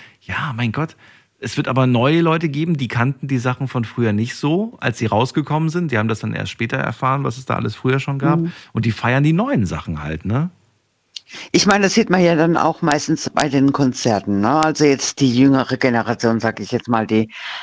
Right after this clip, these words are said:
Speaker 2: Anfang zwanzig, die kennen jetzt zum Beispiel, wenn sie auf ein Konzert gehen, die Lü-, Lieder von früher halt eben nicht so jetzt wie die neuen, weil sie halt eben sich die neue Platte eher kaufen.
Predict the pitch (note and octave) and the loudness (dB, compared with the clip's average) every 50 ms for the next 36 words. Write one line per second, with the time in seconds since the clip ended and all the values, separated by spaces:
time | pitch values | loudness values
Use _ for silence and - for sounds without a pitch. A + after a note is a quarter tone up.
0 | - - _ - - D3+ D3+ C#3+ B2+ C3 C3 C#3+ C3+ - - - A#2 A#2+ A#2+ G#2+ | -16 -20 _ -4 0 2 2 2 2 2 0 0 0 -4 -2 0 0 0 0 -2
1 | G#2+ G#2 - - C3+ - - D3 D3 C#3 - - E3 C#3 D3 C#3+ D3 C#3+ - - | -4 -4 -2 -2 -2 0 2 2 2 2 2 0 -2 0 0 0 -2 -2 -2 0
2 | D#3 C#3+ C#3+ C#3+ C#3 - C#3+ C3+ B2+ A2+ C3 - - - D3+ A#2+ C#3 D3 C#3 - | 0 2 2 2 2 4 2 2 2 2 0 -2 -2 -2 -4 0 0 0 2 2
3 | D3 C#3+ B2+ C#3+ C3 C3 - - C#3+ C#3+ - - - - - - _ - - A#2+ | 0 2 2 0 -2 -2 -2 -2 -2 -2 -4 -6 -12 -16 -16 -16 _ -4 0 2
4 | B2 C3 B2+ - - - D3+ F3 E3 D3 C#3 - - E3 - - - D#3 D#3 D#3 | 4 4 4 4 2 2 2 4 4 4 2 0 -2 -4 -4 0 2 2 4 4
5 | D3+ D3+ D3+ D#3+ - - B2 C#3 C3+ B2+ C3+ C#3+ C#3 C#3 C3+ - - D#3+ F3 F3 | 4 2 2 2 2 2 2 2 4 6 6 6 6 4 2 2 2 2 4 4
6 | F3+ F3 - - F3+ F3+ F3+ - F#3+ F3 E3 C3+ A#2+ A#2 A#2+ B2+ C3 A#2+ C#3+ C#3 | 2 2 0 0 0 2 4 4 4 4 4 4 4 4 4 2 2 2 2 2
7 | C#3+ C#3+ C3+ G#2 G#2+ C3+ D3 D#3+ D3 C#3+ D3 - - C#3 D#3+ E3+ D#3 B2 G#2 - | 2 2 2 4 2 4 4 4 2 0 -2 -4 0 2 2 4 4 4 2 2
8 | - F2+ E2 - - - - F#2+ G#2 G2 - - - F#2 F#2+ F#2+ E2+ - - E2+ | 0 -2 -2 -2 -6 -6 -4 -2 -2 -2 -2 -2 -2 0 0 0 -2 -4 -8 -10
9 | F2 | -10